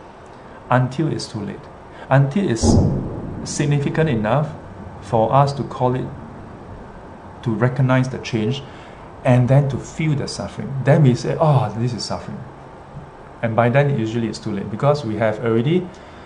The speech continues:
grown that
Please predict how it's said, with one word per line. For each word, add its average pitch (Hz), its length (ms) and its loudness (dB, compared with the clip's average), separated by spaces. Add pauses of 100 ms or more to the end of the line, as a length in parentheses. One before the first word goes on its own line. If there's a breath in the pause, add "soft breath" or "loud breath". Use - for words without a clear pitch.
(200 loud breath)
grown 127 500 2 (1400)
that 110 200 0